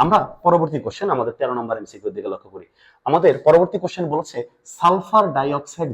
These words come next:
যৌগে সালফারের সুপ্ত যোজনী কত? দেখো, আমাকে বলেছে সালফার ডাইঅক্সাইড,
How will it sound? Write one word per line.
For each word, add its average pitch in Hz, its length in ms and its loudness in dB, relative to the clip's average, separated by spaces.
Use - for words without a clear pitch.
যৌগে 123 300 0
সালফারের 160 460 0
সুপ্ত - 280 -8
যোজনী 113 340 2
কত? 101 100 0
দেখো, - 160 -4
আমাকে 131 300 -2
বলেছে 139 220 -6
সালফার 120 400 0
ডাইঅক্সাইড, 107 640 -2